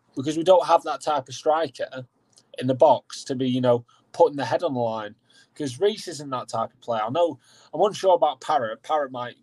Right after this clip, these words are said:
come in with a flying header, but he doesn't strike me as a player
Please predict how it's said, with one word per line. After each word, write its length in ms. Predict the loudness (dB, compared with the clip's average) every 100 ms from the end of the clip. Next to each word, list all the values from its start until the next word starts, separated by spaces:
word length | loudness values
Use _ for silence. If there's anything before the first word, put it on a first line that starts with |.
| _
come 200 | -12 -10
in 140 | -10 -12
with 180 | -14
a 40 | -4
flying 240 | 0 2
header, 140 | 2 0
but 140 | 0
he 60 | -2
doesn't 280 | -2 -4
strike 540 | -8 2 4 4 -2 -4
me 200 | -4 -4 -8
as 120 | -6
a 80 | -4
player 460 | 2 4 4 0